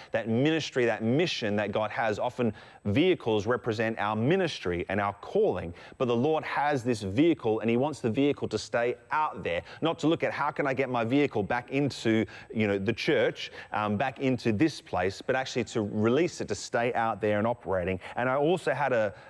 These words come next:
uh, had a kind of dream during the night tonight, and it was like, uh, it was me, but it wasn't me in terms of I was, it was like I was a teenager, and I was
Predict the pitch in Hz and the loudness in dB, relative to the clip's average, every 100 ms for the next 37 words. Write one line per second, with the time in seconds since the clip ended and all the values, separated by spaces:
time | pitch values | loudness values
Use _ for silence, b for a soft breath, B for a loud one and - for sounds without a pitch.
0 | B 98 95 110 113 101 - 151 123 - | B -4 -2 0 0 -2 -6 -12 -10 -6
1 | 127 110 - 147 156 147 147 120 110 101 | -2 -2 0 2 2 2 0 -4 -6 0
2 | 147 135 123 131 131 - 135 123 107 - | 0 2 2 0 -2 -2 -2 0 -2 -6
3 | B B B - 123 131 110 160 180 151 | B B B -2 2 2 2 0 0 -2
4 | - - - - 135 151 143 135 139 175 | -8 -16 -14 -6 -2 2 2 2 2 4
5 | 196 170 139 147 156 151 117 101 110 131 | 4 4 2 0 0 -2 -2 2 2 2
6 | 110 120 107 101 92 117 113 - - 113 | 2 0 2 0 0 0 0 -2 -2 0
7 | 131 135 117 113 117 - 208 190 107 101 | 0 0 0 0 -4 0 2 2 2 2
8 | 120 123 131 120 | 0 0 -2 -2